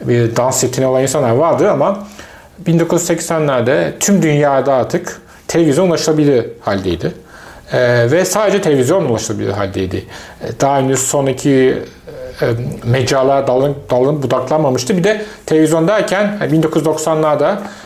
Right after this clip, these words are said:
e, işte ka-, e, pay T V ile, kablolu televizyonlarla, insanların para ödediği ka-, kanallarla çok fazla televizyon alternatifi oldu. Fakat bin dokuz yüz seksenlerde Amerika'da bile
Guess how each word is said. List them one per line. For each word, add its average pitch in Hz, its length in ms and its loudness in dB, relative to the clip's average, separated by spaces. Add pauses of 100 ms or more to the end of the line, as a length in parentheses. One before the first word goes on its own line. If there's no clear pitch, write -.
(180)
e, 135 240 2
işte 127 200 -2
ka-, 135 600 2
e, 120 100 -2
pay 160 220 2
T 156 160 0
V 143 80 4
ile, 117 260 0
kablolu 127 420 0
televizyonlarla, 120 840 2
insanların 120 340 -2
para 143 140 0
ödediği 107 320 0
ka-, - 180 -4 (140)
kanallarla 139 600 0 (180)
çok 233 220 -2
fazla 190 480 0
televizyon 170 300 2
alternatifi 196 440 0
oldu. 107 240 0 (140)
Fakat 160 220 0
bin 170 80 2
dokuz 170 120 0
yüz 160 80 -6
seksenlerde 160 480 0
Amerika'da 170 580 0
bile 127 240 0